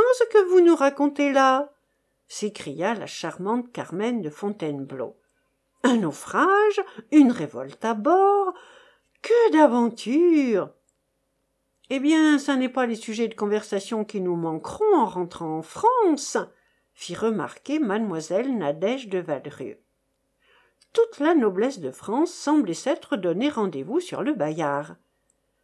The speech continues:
Nous n'y serons pas demain, madame, en France », crut devoir annoncer Chéri Bibi. «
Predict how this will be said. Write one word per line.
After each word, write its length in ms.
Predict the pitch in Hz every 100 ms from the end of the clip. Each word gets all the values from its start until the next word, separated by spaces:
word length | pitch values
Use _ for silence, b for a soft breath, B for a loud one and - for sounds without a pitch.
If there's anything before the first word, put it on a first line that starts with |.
| _ _ _ _ _ _ _ 262
Nous 260 | 277 285
n'y 160 | 262 262
serons 260 | - 247
pas 220 | 226 226 202
demain, 360 | 208 311 381
madame, 520 | 202 190 196 196 202
en 100 | 208
France », 600 | 208 - 208 220 214 - 220 - _ _ _ _ _ _ -
crut 260 | - 233
devoir 400 | 165 156 220 233
annoncer 400 | 147 170 196 285
Chéri 320 | 285 180 214
Bibi. « 480 | 202 165 147 143 135